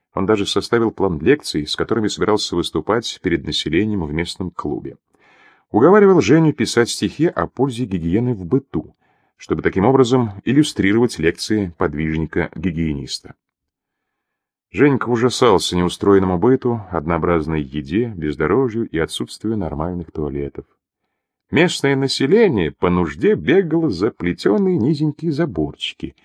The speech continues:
которые понастроили на задворках своих усадеб. Это было крайне неудобно, потому что по ту сторону заборов справляли нужду его ученицы. Так что Женя не поленился и пристроил с трех сторон еще по стеночке.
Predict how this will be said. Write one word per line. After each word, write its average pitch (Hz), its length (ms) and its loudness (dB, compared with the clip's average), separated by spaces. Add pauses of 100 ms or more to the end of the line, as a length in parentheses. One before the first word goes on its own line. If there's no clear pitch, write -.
(260)
которые 85 380 2
понастроили 98 640 2
на 101 80 -2
задворках 85 500 0
своих 82 320 -4
усадеб. 73 560 -8 (460)
Это - 160 -4
было 82 160 2
крайне 120 580 2
неудобно, 131 680 0
потому 82 300 -4
что - 140 -12
по 92 140 0
ту 87 160 -4
сторону 85 460 0
заборов 156 560 2
справляли 92 640 0
нужду 92 340 0
его 139 340 -2
ученицы. - 880 -8 (800)
Так - 180 -4
что 98 180 -2
Женя 104 500 2
не 87 160 0
поленился 110 800 0
и 147 180 -2
пристроил 98 640 2
с - 120 -6
трех 90 260 0
сторон 117 380 0
еще 82 500 -4
по 76 180 -6
стеночке. 76 720 -4